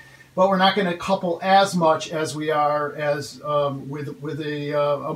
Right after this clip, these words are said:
a, a larger loop like this. So I'm gonna tune to, uh, five forty on the, um,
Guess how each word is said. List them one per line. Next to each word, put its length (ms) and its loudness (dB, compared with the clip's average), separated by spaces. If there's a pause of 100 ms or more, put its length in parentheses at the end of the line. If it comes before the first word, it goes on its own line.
a, 80 -2
a 20 2
larger 440 6
loop 260 -6
like 240 -2
this. 400 -10 (560)
So 160 4
I'm 140 8
gonna 180 6
tune 400 4
to, 320 -2
uh, 140 12
five 440 2
forty 720 -2
on 300 -2
the, 320 -6
um, 320 0